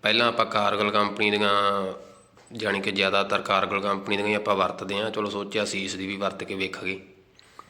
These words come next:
ਤੇ ਵੀ ਇਹਦਾ ਕੀ ਰਿਜ਼ਲਟ ਆਉਂਦਾ। ਇਹ ਵੀ ਬਹੁਤ ਵਧੀਆ ਕੰਪਨੀ ਆ। ਇਸ ਵਾਰ ਸੋਚਿਆ ਚਲੋ ਆਪਾਂ ਇਹ ਵਰਤ ਕੇ ਵੇਖਦੇ ਹਾਂ, ਝੋਟੀ ਸੂਣ ਵਾਲੀ ਆਪਣੀ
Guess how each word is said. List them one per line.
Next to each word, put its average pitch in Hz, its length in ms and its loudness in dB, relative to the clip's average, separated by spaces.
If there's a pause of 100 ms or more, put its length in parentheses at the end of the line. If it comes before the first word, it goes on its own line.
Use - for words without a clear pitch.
(500)
ਤੇ 95 420 -4 (600)
ਵੀ 101 120 -2
ਇਹਦਾ 110 140 0
ਕੀ 107 240 0
ਰਿਜ਼ਲਟ 101 360 2
ਆਉਂਦਾ। 104 200 4
ਇਹ 101 80 2
ਵੀ 110 80 -4
ਬਹੁਤ 101 260 -2
ਵਧੀਆ 101 300 0
ਕੰਪਨੀ 101 500 -2
ਆ। 101 120 -2 (680)
ਇਸ 101 120 0
ਵਾਰ 101 200 2
ਸੋਚਿਆ 104 340 -2
ਚਲੋ 104 220 -2
ਆਪਾਂ 101 180 -2
ਇਹ 107 140 -2
ਵਰਤ 101 280 -4
ਕੇ 98 120 -2
ਵੇਖਦੇ 95 300 -2
ਹਾਂ, 98 80 -4 (240)
ਝੋਟੀ 104 300 -4
ਸੂਣ 95 240 -6
ਵਾਲੀ 95 220 -2
ਆਪਣੀ 95 360 -6